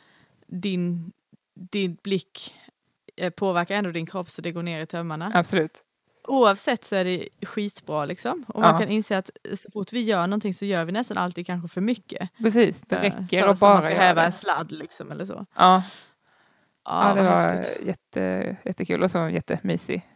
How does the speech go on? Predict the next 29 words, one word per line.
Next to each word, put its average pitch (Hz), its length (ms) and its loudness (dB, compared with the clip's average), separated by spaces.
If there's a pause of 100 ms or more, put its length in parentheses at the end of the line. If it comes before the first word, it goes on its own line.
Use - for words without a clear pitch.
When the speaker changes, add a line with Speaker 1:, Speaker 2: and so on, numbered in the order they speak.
(100)
Speaker 2:
helg 175 320 -8
överlag 180 380 -4
med, 180 180 -8 (100)
med 196 200 -8
min 185 140 -4
polle, 185 280 -2
liksom, 180 240 -8
och 175 80 -6
bara 175 200 -2
spendera 185 400 -2
en 180 60 -2
fredag, 175 280 -4
lördag, 170 240 2
söndag 170 240 0
hela 175 400 0
dagarna, 160 420 2 (540)
med 180 160 -4
sin 170 100 -6
häst, 180 280 -6
liksom. - 260 -12
Det - 140 -4
är - 40 -4
ju - 140 -4
jättekul, - 360 -10 (400)
<laughs> - 400 -6
tycker 165 180 0
jag. 123 100 6
Speaker 1:
Ja, 87 260 -4
alltså, 190 300 -10